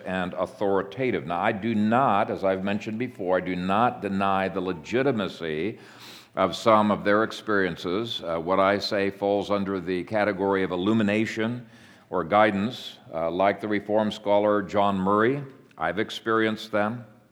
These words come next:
and I value the Spirit's illumination and miracles too. I just do not call that prophecy, okay? Uh, God reserves that term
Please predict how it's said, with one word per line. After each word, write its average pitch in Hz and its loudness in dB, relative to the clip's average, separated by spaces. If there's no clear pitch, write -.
and 95 -4
I 92 0
value 107 2
the 104 -4
Spirit's 104 -2
illumination 98 -2
and 87 -6
miracles 90 -6
too. 90 -2
I 87 0
just 98 -12
do 104 -4
not 95 -4
call 87 0
that 87 -4
prophecy, 98 0
okay? 95 -2
Uh, 82 0
God 104 6
reserves 107 0
that 101 2
term 104 2